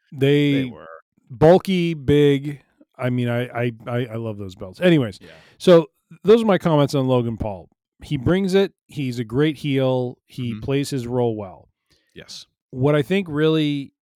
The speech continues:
Speaker 1: made this match with O-, was, was Owens. I, I think
Speaker 2: Oh, yeah.
Speaker 1: Owens brought this intensity to the match. Um, clearly just,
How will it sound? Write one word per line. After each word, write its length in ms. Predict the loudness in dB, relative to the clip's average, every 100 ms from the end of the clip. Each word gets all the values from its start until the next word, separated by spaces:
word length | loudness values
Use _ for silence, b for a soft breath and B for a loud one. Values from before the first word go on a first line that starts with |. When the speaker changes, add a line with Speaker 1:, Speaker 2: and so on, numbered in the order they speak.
| _
Speaker 1:
made 360 | -8 -4 -4 -4
this 180 | -6 -6
match 260 | -8 -6
with 160 | -8 -8
O-, 160 | -8 -4
was, 240 | -4 -4 -8
was 140 | -8 -8
Owens. 540 | -10 -12 -16 -20 -16 -12
I, 60 | -10
I 160 | -8
think 140 | -6 -4
Speaker 2:
Oh, 80 |
yeah. 40 | -2
Speaker 1:
Owens 480 | 0 0 -2 -6 -14 _
brought 480 | -6 -2 0 0 -4 _ _ -10
this 260 | -6 -4
intensity 580 | -6 -4 -4 -2 -2 -2
to 60 | -2
the 80 | -4
match. 560 | -6 -8 -10 -12 -18 _
Um, 520 | -12 -10 -8 -10 -14 -20 _ _ _
clearly 480 | -2 2 4 4 2
just, 340 | -2 -4 -6